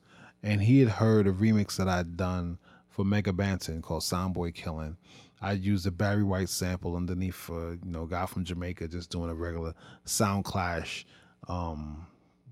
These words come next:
record, you know, demo, so Sound Clash record basically on a reggae beat, but it had a thing to it because it was kinda like this Barry White juxtaposed against this big Buju Banton sound and voice,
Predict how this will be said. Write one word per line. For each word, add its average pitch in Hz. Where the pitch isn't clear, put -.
record, 92
you 90
know, 85
demo, 98
so -
Sound 147
Clash 117
record 95
basically 92
on 90
a 87
reggae 95
beat, 87
but 113
it 113
had 110
a 107
thing 117
to 104
it 82
because 95
it 98
was 92
kinda 98
like 90
this 101
Barry 101
White 98
juxtaposed 95
against 101
this 101
big 92
Buju 98
Banton 95
sound 92
and 90
voice, 92